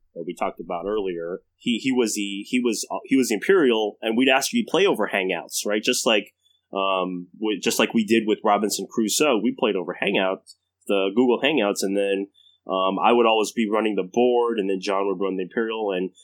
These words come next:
so I played a lot of the one versus all. I played some of the skirmish, which, um, I also enjoy,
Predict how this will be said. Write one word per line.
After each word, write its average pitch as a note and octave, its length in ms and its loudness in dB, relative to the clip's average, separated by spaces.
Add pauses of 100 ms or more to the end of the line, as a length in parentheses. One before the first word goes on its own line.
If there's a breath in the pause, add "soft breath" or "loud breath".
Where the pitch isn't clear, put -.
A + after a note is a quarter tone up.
so - 160 2
I A2 120 4
played F3+ 200 4
a C#3+ 60 2
lot A#2 240 4
of A2+ 100 0
the G#2 80 2
one G#2 220 0
versus G2+ 340 -2
all. G#2 320 0 (140)
I F#2 80 -8
played C#3+ 180 0
some B2+ 240 2
of C3 60 0
the A2+ 80 0
skirmish, A2 600 -2
which, G#2 500 -2 (340)
um, F#2+ 260 -2
I A2+ 60 4
also B2 360 4
enjoy, A2 460 0